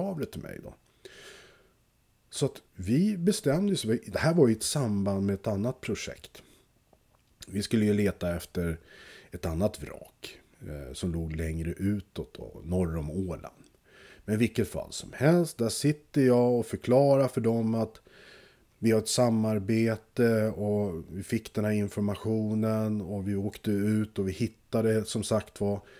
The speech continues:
en ubåt, men vi visste inte vad det var för ubåt. Men vi hade våra aningar, men vi är väldigt försiktiga. "Okej, ja, ja, bra, bra", säger han så här. "Eh, men vad vet du om den här killen från Ryssland då?" "Nej, inte mycket", sa jag.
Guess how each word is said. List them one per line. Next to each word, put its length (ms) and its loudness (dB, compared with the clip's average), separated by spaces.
en 180 -4
ubåt, 760 2
men 140 0
vi 60 0
visste 380 -6
inte 240 -10
vad 160 -8
det 60 -6
var 200 -8
för 180 -14
ubåt. 640 -14
Men 140 2
vi 100 4
hade 300 0
våra 260 -2
aningar, 640 -4
men 220 -2
vi 140 0
är 40 -2
väldigt 360 -4
försiktiga. 760 -10
"Okej, 380 -8
ja, 300 -8
ja, 100 -8
bra, 240 -8
bra", 220 -8
säger 220 -14
han 140 -14
så 120 -14
här. 320 -2
"Eh, 60 0
men 120 0
vad 160 2
vet 300 0
du 80 -4
om 140 -4
den 120 -8
här 100 -8
killen 440 -8
från 180 -4
Ryssland 540 -4
då?" 160 -18
"Nej, 640 2
inte 360 -2
mycket", 420 -4
sa 120 -10
jag. 140 -14